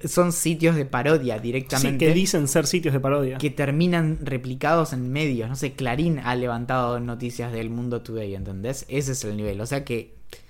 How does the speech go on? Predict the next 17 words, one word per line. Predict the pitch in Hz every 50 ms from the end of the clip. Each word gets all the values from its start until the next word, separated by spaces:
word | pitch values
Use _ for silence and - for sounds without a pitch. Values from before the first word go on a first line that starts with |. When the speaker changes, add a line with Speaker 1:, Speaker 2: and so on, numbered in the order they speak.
| - - -
Speaker 1:
bueno, | - 127 123 127
esto | 131 - 143
sería | 131 123 127 127 131
en | 127 127
YouTube, | 127 131 139 147 139 120 - -
pero, | 117 107 104 104 107 107 - -
pero | 107 98 101
ya | 104 117 110
está. | - - 110 101 - - - - - - - - - -
Speaker 2:
Tenemos | 196 208 247 254 226 -
otro | 254 233 240 202
correo. | 185 180 185 233 214 175 175 180 180 - - - - - - -
Esta | 180 160 - - 165
vez | 160 170 170 170 185
nos | 175 156 135 156
escribió | 147 - - 160 151 147 151 151 156 156 156 156 160
Gonzalo. | 175 156 151 147 139 - - 180 175 156 156 165